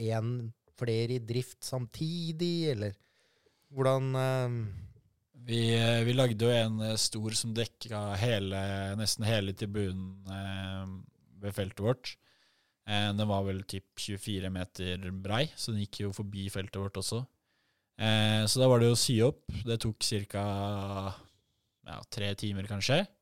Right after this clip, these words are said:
Speaker 2: Eh, da var vi tre-fire stykker på dugnad. Eh, og så, eh, var det streking. Da måtte vi legge den ut, og den var ganske svær, så den tok jo hele plassen her borte.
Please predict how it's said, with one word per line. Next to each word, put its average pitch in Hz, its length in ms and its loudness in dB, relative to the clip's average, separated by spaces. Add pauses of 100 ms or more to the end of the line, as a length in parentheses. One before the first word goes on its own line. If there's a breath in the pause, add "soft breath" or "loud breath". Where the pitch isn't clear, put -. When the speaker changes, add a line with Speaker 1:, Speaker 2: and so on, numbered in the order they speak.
(160)
Speaker 2:
Eh, 113 300 -2
da 110 160 2
var 104 180 4
vi 101 240 2
tre-fire 95 520 0
stykker 95 380 -4
på 98 180 -10
dugnad. 101 360 0 (920 soft breath)
Eh, 127 540 6
og 127 160 6
så, 123 220 4 (240)
eh, 117 380 4
var 107 200 4
det 107 300 4
streking. 117 560 2 (160)
Da 110 760 2
måtte 110 240 -2
vi 113 80 4
legge 101 240 2
den 101 80 0
ut, 143 180 0
og 131 60 0
den 120 80 2
var 110 140 2
ganske 107 260 0
svær, 123 240 0
så - 180 -6
den 117 80 0
tok - 220 -6
jo 110 160 0
hele 101 960 -2
plassen 104 340 -2
her 98 80 -2
borte. 110 300 2